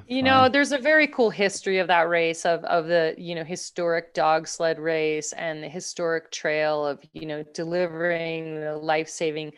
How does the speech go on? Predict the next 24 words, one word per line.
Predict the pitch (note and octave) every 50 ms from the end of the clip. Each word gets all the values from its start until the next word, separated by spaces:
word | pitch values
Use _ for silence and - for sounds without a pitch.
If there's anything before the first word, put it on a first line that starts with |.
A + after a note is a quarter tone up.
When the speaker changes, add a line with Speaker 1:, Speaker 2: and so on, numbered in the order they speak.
| - - - - -
Speaker 1:
serum, | - - - - G#3 F#3+ F3+ F3 E3 D#3+ D#3+ D#3+ E3
uh, | D#3+ - - D3+ - _
you | F3+ E3+
know, | D#3+ D3+ -
up | - F3+ F3 -
to | - - F3+
the | E3+
town | E3 - - D#3+ D#3+ D#3+
of | D3+ D3
Nome. | - E3 E3 E3+ D#3+ D#3+ D#3+ E3 E3 -
If | - F3+ -
anyone | G3+ G3+ G3+ G3 F#3+ F#3
hasn't | F3+ E3+ D#3+ E3+ D#3+ - -
looked | F3+ F3 E3+ -
up | F3 -
the | - E3
history | D3+ E3 F3 E3 - - E3+ E3+
of | D3+
the | E3
Iditarod | D#3+ E3 D#3+ E3+ E3 D#3+ D#3 D#3 D3+ -
Trail, | - F3 D#3+ E3
it's | E3 - -
actually | F3+ F3 F3 - - D#3+
pretty | D#3 - - F3 D#3+ D#3 D3+ D3+ -